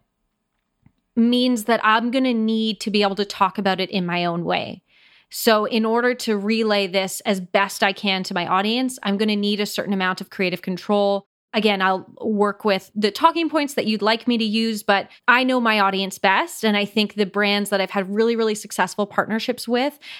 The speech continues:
have acknowledged that and just said, "Hey, Julie, you do what you do.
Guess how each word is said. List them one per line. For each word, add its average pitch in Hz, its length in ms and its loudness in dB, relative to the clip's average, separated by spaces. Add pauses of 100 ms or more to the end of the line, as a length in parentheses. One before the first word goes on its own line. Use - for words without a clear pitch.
have 226 220 2
acknowledged 202 520 0
that 277 300 2
and 214 160 2
just 208 240 -2
said, 202 140 2
"Hey, 226 180 0
Julie, 214 300 -2
you 214 200 0
do 269 200 0
what 254 120 2
you 214 200 -2
do. 208 420 0